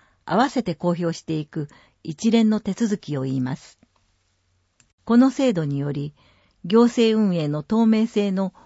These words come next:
向上を図るとともに、市民の市政への参加機会の拡充を図り、公平公正で開かれた市政を実現していきます。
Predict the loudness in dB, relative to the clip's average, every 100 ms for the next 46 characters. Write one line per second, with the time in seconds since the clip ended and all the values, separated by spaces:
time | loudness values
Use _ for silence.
0 | _ -4 0 2 2 2 0 -2 -2 -2
1 | -4 -8 -8 -6 -6 -8 -14 _ _ _
2 | _ _ _ _ _ -4 2 4 4 -2
3 | -6 -12 -20 _ _ -6 -4 2 2 2
4 | -2 -2 -2 0 -4 -6 -4 -2 -2 -4
5 | -6 -8 -6 -4 -2 -4 -6 -8 -8 -10
6 | _ _ _ _ _ _ _ _ _ _
7 | 0 2 2 0 0 0 0 2 2 2
8 | -2 _ _ _ -4 2 2 2 -2 -2
9 | -6 -8 -12 -10 -10 -10 _ _ _ -2
10 | -2 -2 -6 -6 -6 -6 -6 -6 -6 -8
11 | -6 -8 -12